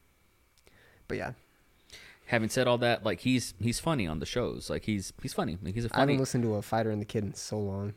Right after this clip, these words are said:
Speaker 2: Oh, really? They
Speaker 1: 'Cause
Speaker 2: did,
Speaker 1: he
Speaker 2: like, a, like, an episode five hundred or something recently, and, like, Bobby was on it, and it was funny. But, um,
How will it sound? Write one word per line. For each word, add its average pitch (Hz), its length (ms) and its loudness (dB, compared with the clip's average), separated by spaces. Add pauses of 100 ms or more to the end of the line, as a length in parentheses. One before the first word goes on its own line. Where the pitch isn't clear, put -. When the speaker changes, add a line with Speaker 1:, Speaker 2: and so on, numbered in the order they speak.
(140)
Speaker 2:
Oh, 135 100 4
really? 117 360 2 (540)
They 127 160 4
Speaker 1:
'Cause 139 80 4
Speaker 2:
did, 196 120 4
Speaker 1:
he 208 40 -2
Speaker 2:
like, 165 200 2
a, 92 260 4
like, 104 140 -2
an 101 60 -2
episode - 280 -2
five 123 220 -4
hundred 123 260 -4
or 123 80 -4
something 123 300 -6
recently, 123 500 -6
and, 104 80 -4
like, 87 160 -4
Bobby 107 240 -2
was 110 160 -4
on 110 200 -2
it, 110 140 0
and 101 100 -2
it 113 40 -2
was 131 160 -6
funny. 98 340 -4
But, 92 220 -2
um, 87 300 -2